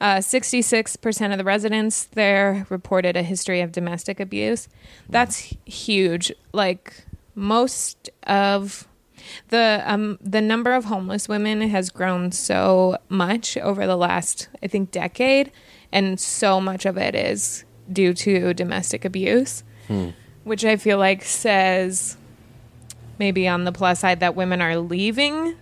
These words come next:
Speaker 1: I don't know. Maybe they're leaving more than they used to, bad
Speaker 2: Yeah.
Speaker 1: relationships. But then on the downside, you're like,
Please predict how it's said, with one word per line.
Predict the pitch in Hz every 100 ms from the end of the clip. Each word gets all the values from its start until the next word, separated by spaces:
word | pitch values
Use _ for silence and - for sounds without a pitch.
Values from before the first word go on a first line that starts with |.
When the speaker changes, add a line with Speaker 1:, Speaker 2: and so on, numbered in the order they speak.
| -
Speaker 1:
I | 220
don't | 247
know. | 233 170 196
Maybe | 202 202 185
they're | 185
leaving | 180 196 208 226
more | 202 202
than | 202
they | 190
used | 175 175 202 -
to, | 262 277 285
bad | - 104 247 247
Speaker 2:
Yeah. | 247
Speaker 1:
relationships. | 262 262 269 285 - 294 294
But | - 202
then | 214 208
on | 202
the | 185
downside, | 185 214 247 254 - 180 165 175
you're | 180 180
like, | 180 180 185 -